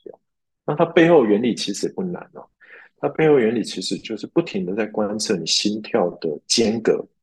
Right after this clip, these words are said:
比如说间隔长就是心跳慢，间隔短就是心跳快。那心跳快是谁驱动的？就交感啊。所以你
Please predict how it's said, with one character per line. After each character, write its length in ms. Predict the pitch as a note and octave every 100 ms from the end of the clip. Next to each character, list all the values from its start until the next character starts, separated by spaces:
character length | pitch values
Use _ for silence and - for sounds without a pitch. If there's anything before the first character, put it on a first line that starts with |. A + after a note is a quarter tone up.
| _ _ _ _ _
比 100 | -
如 60 | A#2
说 220 | C#3+ C#3+
间 260 | C#3+ D3 D3+
隔 220 | B2 G#2
长 340 | - F2 E2
就 160 | F#2 G2+
是 100 | G#2
心 280 | - F#2+ G#2
跳 240 | G2+ F2+
慢， 260 | F2+ D#2+ D#2
间 180 | - A2+
隔 180 | G2 F#2
短 200 | - C#2+ -
就 120 | E2+
是 80 | -
心 160 | E2+ -
跳 280 | - G1+ G1+ _
快。 240 | - - - _ _ _ _ _ _
那 80 | C#3
心 280 | - D#3+
跳 200 | D#3+ E3
快 200 | C3+ C#3
是 80 | B2+
谁 260 | A#2+ - -
驱 320 | - - F#2+
动 320 | A2 F2 E2
的？ 60 | - -
就 100 | G2
交 220 | - G#2 G#2
感 280 | - D#2 -
啊。 100 | - _ _ _ _ -
所 160 | G#2+
以 140 | G#2+
你 60 | F#2+